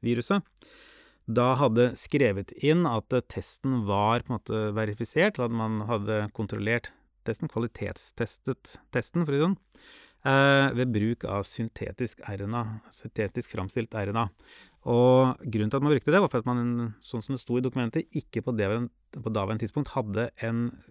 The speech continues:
eh, klart kvantifisert isolat av sars koronavirus type to,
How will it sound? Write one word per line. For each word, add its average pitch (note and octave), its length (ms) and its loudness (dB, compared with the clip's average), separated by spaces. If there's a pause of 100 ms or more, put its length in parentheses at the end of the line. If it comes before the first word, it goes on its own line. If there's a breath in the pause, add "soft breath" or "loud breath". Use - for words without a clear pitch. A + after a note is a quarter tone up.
(140)
eh, A2 540 -6 (120)
klart G#2+ 400 -2
kvantifisert A2+ 920 -8 (180)
isolat C#3 540 -4 (160)
av G#2+ 260 -4
sars - 320 -8
koronavirus G2 540 -8
type - 260 -12
to, G2+ 140 -8